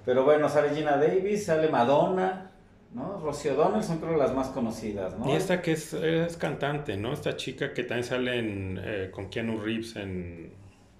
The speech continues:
Speaker 1: No recuerdo el nombre, pero sí,
Speaker 2: Donde
Speaker 1: ya
Speaker 2: es
Speaker 1: sé quién es.
Speaker 2: surfista, ¿no? Este
Speaker 1: Y también sale la que era la hermana de Gina Davis, que también en los ochentas hacía películas
Speaker 2: Ella es
Speaker 1: por
Speaker 2: la
Speaker 1: ahí.
Speaker 2: que digo, la chaparrita
Speaker 1: ¿Pero era
Speaker 2: que
Speaker 1: cantante?
Speaker 2: Sí.
Speaker 1: ¿A poco fue cantante?
Speaker 2: Sí, sí, ella no es art-, ella no es, bueno, no era,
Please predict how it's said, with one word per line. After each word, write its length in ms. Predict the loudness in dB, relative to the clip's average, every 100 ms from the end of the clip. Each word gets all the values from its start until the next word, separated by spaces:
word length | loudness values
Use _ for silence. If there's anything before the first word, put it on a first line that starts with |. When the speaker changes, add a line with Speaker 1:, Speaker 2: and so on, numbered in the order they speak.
| -10
Speaker 1:
No 240 | -4 0 0
recuerdo 340 | 0 0 0
el 40 | 0
nombre, 200 | 0 0
pero 120 | -2
sí, 100 | 0
Speaker 2:
Donde 140 | 2 4
Speaker 1:
ya 60 | 4
Speaker 2:
es 60 |
Speaker 1:
sé 80 | 2
quién 60 | 2
es. 40 |
Speaker 2:
surfista, 460 | 0 -2 0 -2 -2
¿no? 200 | -4 -4 -4
Este 500 | -6 -8 -12 -6 -2
Speaker 1:
Y 40 |
también 320 | 2 4 4
sale 220 | 4 4 6
la 160 | 4
que 60 | 4
era 140 | 4
la 80 | 4
hermana 260 | 4 4 2
de 100 | 2
Gina 220 | 2 4
Davis, 360 | 6 4 2 -4
que 80 | -4
también 300 | -2 0 0
en 100 | 2
los 200 | 0 -2
ochentas 320 | -6 -4 -4 -6
hacía 260 | -4 -4
películas 480 | -2 -2 -2 0 2
Speaker 2:
Ella 180 | 4 4
es 40 |
Speaker 1:
por 40 | 4
Speaker 2:
la 60 | 4
Speaker 1:
ahí. 40 |
Speaker 2:
que 80 | 4
digo, 180 | 6 6
la 140 | 4
chaparrita 480 | 0 -2 0 2 4
Speaker 1:
¿Pero 160 | 4 4
era 40 | 4 2 0
Speaker 2:
que 60 |
Speaker 1:
cantante? 440 | -2 -2 -2 -4 -6
Speaker 2:
Sí. 460 | -8 -4 0 0 -2
Speaker 1:
¿A 60 |
poco 160 | -4 -6
fue 120 | -8
cantante? 400 | -8 -8 -8 -6
Speaker 2:
Sí, 320 | -2 0 -2
sí, 240 | -4 -4 -2
ella 220 | 0 0
no 200 | 0 0
es 140 | 0
art-, 320 | -2 -6 -8 -4
ella 260 | -2 0
no 200 | -2 -2
es, 480 | -2 -2 -2 -6 -10 -8 -2
bueno, 220 | 0 0
no 180 | 0 0
era, 600 | 2 2 2 0 -4